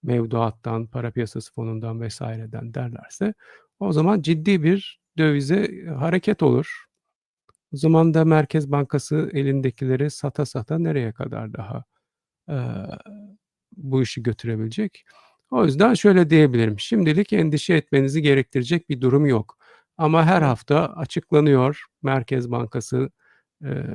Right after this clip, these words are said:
Speaker 1: swap hariç net rezervleri ne kadarmış diye takip edin. On milyar doların altına geliyorsa bu, o zaman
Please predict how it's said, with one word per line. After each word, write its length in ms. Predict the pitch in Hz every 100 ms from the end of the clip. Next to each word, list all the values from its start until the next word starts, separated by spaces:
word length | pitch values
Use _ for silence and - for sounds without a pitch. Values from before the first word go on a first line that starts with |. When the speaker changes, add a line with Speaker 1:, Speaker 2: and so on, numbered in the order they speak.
| - - _ _ 196 _
Speaker 1:
swap 520 | - - 143 131 123 135
hariç 420 | 123 117 - -
net 220 | 117 -
rezervleri 640 | 120 107 117 110 113 120
ne 100 | 127
kadarmış 560 | 113 120 - - 110 -
diye 120 | 143
takip 480 | - 175 156 - 117
edin. 300 | 110 - 185 _ _ _ _ _ _ _ _ -
On 320 | 175 180 185
milyar 540 | 160 139 123 120 117 113
doların 360 | 131 127 123
altına 500 | 139 160 143 - 123
geliyorsa 800 | 127 156 160 123 101 - 117 185 _ _ _ 120
bu, 220 | 113 - _ _ _ _ _ _ _ _ _ _ _ _ _ _ _ _ _ -
o 160 | 226 156
zaman 380 | 127 135 202